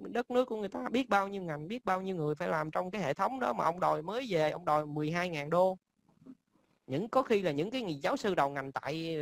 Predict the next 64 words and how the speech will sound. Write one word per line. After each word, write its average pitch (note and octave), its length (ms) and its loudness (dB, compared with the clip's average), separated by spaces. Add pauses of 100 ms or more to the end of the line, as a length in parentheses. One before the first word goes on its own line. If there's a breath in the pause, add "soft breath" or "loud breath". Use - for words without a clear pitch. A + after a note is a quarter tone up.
Việt C#3 200 -4
Nam D#3+ 200 0
người C#3 100 -4
ta E3 100 -2
còn C#3 160 -6
chưa F3+ 180 2
có G#3+ 140 -2
mức A3 200 -4
lương F3 200 2
đó, F#3+ 120 2
bây G3+ 100 -2
giờ D#3+ 100 2
ông E3 160 2
nhảy C#3+ 200 0
vô G#3+ 80 6
ông D#3+ 140 2
đòi C3 160 4
mười C#3 140 -4
hai D#3+ 140 -2
ngàn C3+ 180 -6
đô, D#3 120 2
ai D#3 200 -2
mà C#3 100 -6
trả - 220 -6
cho - 120 -4
ông? D#3 140 -4 (880)
Ừ? D3+ 80 -10 (420 loud breath)
Rồi C3 100 0
khi G#3+ 260 2
mà F3 100 0
người C#3+ 140 -2
ta D#3 120 0
không F#3 240 -6
trả C3 200 -2
tiền C#3 300 0
lương E3+ 180 4
theo E3+ 160 -4
đúng A#3 220 0
cái, C4+ 140 0
cái, B3 140 -4 (320 loud breath)
cái, - 120 -4
cái, G3+ 140 0
cái, G#3 200 0
cái, G#3+ 100 -4
cái, - 200 -6
cái G#3+ 120 4
yêu F#3+ 160 4
cầu B2 280 2
của - 140 -2
ông D#3+ 220 2
đáng F#3+ 200 0
có A3 260 2
đó, B3 60 -2
ông F3+ 180 0
nghĩ D3 180 2
rằng D3 180 -2
tư F3+ 180 2
bản D3 240 0
trả G#3 200 -2
ông F3+ 160 -2
như E3 120 -6
vậy B2 180 -6
thì C#3+ 120 -6
Việt C#3 180 -4